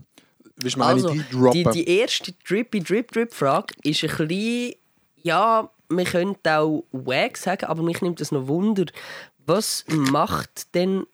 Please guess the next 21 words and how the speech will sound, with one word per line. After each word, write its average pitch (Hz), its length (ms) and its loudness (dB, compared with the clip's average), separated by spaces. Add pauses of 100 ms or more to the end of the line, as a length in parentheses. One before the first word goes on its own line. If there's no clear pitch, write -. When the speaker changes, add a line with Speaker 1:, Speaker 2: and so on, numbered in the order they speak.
Speaker 2:
was, - 240 -4
sag? 160 260 -4
Speaker 1:
Ich 131 120 -8
find's 127 260 -6
cool, 151 140 2
wie 135 80 -2
selbstbewusst 143 680 -2
du 139 40 0
über 123 100 -4
deine 123 220 -8
Fragen 147 400 -2
bist. - 220 0 (100)
Speaker 2:
Ja, 175 180 6
nein, 202 220 4
ich, 190 200 -2
äh, 185 120 0
du 175 160 -2
weißt 170 300 2
ja, 165 80 4
ich 147 180 -2
bin 156 160 -2